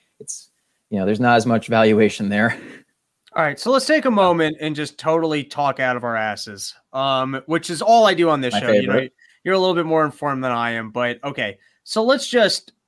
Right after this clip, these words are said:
Speaker 2: take a look. Let, let's start with the stock market. Stock market, you wanna talk about due for a correction. They've gotta be due for a correction. And if you look at it from my perspective, this thing started with Q E. It's been Fed money, like, ever since.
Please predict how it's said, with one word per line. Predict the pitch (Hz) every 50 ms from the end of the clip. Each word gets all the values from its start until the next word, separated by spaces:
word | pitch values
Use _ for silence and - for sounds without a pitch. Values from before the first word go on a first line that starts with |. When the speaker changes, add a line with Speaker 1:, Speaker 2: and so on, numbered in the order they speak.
| _ -
Speaker 2:
take | - 214 254 233
a | 226
look. | 220 208 190 180 - _ _
Let, | - 208 196 196
let's | 208 202 -
start | - 254 240 220
with | 208 208
the | 180 160
stock | - - 160 135 127 - -
market. | 113 107 101 - - - _ _ _
Stock | - - - 262 262 240 220 -
market, | 202 202 185 165 - 175 170 151
you | 151 165
wanna | 180 185 170
talk | - 165 170 151 -
about | 147 143 139 -
due | 143 139 131
for | - - 139
a | 123
correction. | _ - 127 127 123 120 - - 131 120 113 107 -
They've | 214 214 170
gotta | - 160 147 147 135 123
be | 127 120
due | 120 123 117
for | - - 120
a | 110
correction. | - - 120 117 113 107 - - 123 113 110 107 _ _ _ _ _ _ _ -
And | - 165 165 165 160 160 160 -
if | - 175 170 190
you | 202 208
look | 214 208 202 196
at | 190 185 170 156
it | 165 180 156 - -
from | - 175 156
my | 160 170 170 165
perspective, | 160 165 151 - - 160 156 147 - - 151 147 147 147 135 143 131 - _ _ _ _ _ _
this | - 165 156 -
thing | 185 175 160
started | - - - 175 175 180 175 175
with | 160 165 160 160 _
Q | - - 170 165 160 160
E. | 156 151 151 151 147 147 139 - -
It's | 143 139 -
been | - 151 139
Fed | - - 160 160 160 151
money, | 151 151 151 147 147 147 143 143 139 143 - -
like, | 139 143 135 135 123 -
ever | 123 139 135 131 123
since. | - - 190 196 190 185 185 170 - -